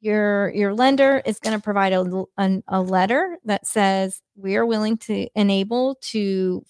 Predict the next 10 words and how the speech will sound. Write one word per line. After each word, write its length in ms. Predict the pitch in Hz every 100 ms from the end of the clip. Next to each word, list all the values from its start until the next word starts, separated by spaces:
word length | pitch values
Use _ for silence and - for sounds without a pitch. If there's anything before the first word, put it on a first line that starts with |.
| -
fund 360 | 190 185 190 -
X 240 | 190 185
amount 240 | 208 202 214
of 60 |
dollars 360 | 190 185 190 185 -
for, 200 | 190 - - _ _
on 100 | 196
behalf 380 | 185 180 180 170
of 200 | 185 175
you, 340 | 185 156 135